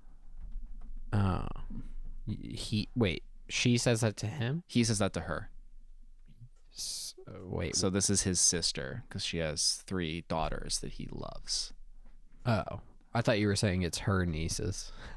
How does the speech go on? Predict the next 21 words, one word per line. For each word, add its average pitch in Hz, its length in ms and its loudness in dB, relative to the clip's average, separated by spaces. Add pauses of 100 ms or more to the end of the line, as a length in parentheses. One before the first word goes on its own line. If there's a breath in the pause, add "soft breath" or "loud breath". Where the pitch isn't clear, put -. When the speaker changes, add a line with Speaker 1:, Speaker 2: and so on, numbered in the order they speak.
(400 loud breath)
Speaker 2:
No, 127 60 4
no, 110 360 8
Speaker 1:
<laughs> - 20 8
I - 40 10
was 113 100 8
Speaker 2:
no, 120 60 10
Speaker 1:
like, 92 60 6
Speaker 2:
no, 110 280 8
no. 196 100 10
Speaker 1:
"What?" 508 120 10
Speaker 2:
His, 659 280 12
his 139 260 8
nieces 104 520 8
are 101 140 8
Speaker 1:
Okay. 104 120 6
Speaker 2:
her 104 220 8
three 98 340 4
daughters. 90 800 4
Speaker 1:
Hmm. 101 320 8
Speaker 2:
'Cause 87 120 2
they're 107 300 8